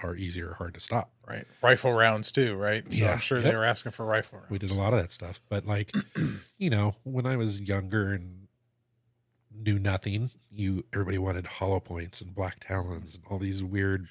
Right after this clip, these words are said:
Speaker 2: Sure.
Speaker 1: bullets that were meant to shred or
Speaker 2: Shred,
Speaker 1: whatever.
Speaker 2: yeah,
Speaker 1: Yeah.
Speaker 2: yeah.
Speaker 1: Um, and you find out that those are the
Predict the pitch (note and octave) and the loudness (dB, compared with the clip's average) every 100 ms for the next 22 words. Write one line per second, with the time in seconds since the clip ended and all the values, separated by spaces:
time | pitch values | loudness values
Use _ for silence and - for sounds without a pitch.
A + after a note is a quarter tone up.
0 | - A2+ G#2+ G2 - - - F2+ F2+ G#2 | -4 2 4 2 -4 -8 -10 -10 -8 -6
1 | G2 - - - - _ _ _ _ _ | -6 -8 -10 -10 -14 _ _ _ _ _
2 | _ _ _ - - - - C#3 - - | _ _ _ 0 0 -2 -8 -8 -6 2
3 | - C#3+ E3+ A#2+ A#2 B2+ E3 G2 G2 - | 8 10 10 6 2 4 6 4 -2 -6
4 | A2+ C3+ A2 G2+ F#2 - G#2+ G#2 - G2+ | -2 0 0 -2 -2 -4 -2 -2 -2 -4
5 | F#2+ F#2 G2+ F#2+ F2+ G#2 | -4 -6 -4 -4 -6 -12